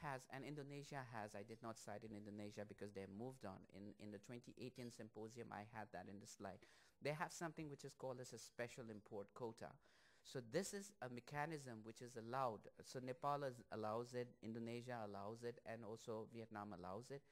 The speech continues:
Uh, they, they have different terminologies. In, um, in, um,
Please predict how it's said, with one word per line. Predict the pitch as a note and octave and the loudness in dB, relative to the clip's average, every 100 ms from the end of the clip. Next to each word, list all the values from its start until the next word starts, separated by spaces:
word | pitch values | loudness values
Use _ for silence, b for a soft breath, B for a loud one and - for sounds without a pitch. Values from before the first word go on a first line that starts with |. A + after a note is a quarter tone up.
| B B B B - | B B B B -6
Uh, | B2+ | 2
they, | C3 B2+ - | 4 4 2
they | C3 | 4
have | C#3 C3 | 4 4
different | B2+ - C#3 | 0 0 -6
terminologies. | C3+ B2 B2+ C3 C3+ C3 D3 C#3+ - | -2 -2 2 2 2 0 -2 -2 0
In, | A#2+ A#2 A#2 - | 0 2 0 -2
um, | G#2+ G#2+ G#2 - - | 0 0 -2 -4 2
in, | G#2+ A2 | 4 6
um, | G#2+ G#2 G2+ | 8 6 6